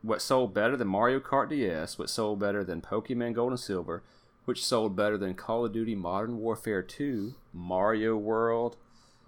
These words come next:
uh, Call of Duty Ghost, is a little game called Nintendogs. <laughs>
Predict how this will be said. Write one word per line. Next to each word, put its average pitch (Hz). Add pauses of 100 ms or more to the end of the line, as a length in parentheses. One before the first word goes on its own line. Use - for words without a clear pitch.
(200)
uh, 76 (100)
Call 104
of 85
Duty 82
Ghost, 113 (300)
is 95
a 87
little 120
game 101 (160)
called 87 (100)
Nintendogs. 85
<laughs> -